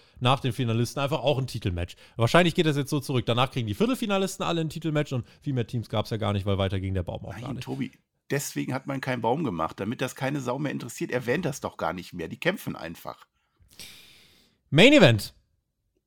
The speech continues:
Speaker 1: bei Dynamite zweihundert. Hikaru Shida gegen Toni Storm. Es geht um den Women's World Championship Titel. Eine Fehde, in der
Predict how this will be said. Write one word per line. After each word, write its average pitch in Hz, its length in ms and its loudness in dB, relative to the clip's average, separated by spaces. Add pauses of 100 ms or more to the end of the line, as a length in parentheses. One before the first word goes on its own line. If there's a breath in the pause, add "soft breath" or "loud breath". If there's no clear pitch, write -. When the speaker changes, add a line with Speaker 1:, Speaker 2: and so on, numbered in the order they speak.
(180)
Speaker 1:
bei 120 100 -2
Dynamite 127 560 4
zweihundert. 113 640 0 (180)
Hikaru 165 400 6
Shida 120 480 2 (140)
gegen 113 420 0 (160)
Toni 117 540 6 (240 soft breath)
Storm. - 360 -8
Es - 140 -12
geht 127 160 2
um 123 100 2
den 113 200 -2
Women's 117 280 0
World 113 360 2
Championship 156 460 -2
Titel. 170 200 -2
Eine 127 180 2
Fehde, 170 260 2
in 147 120 0
der 147 300 6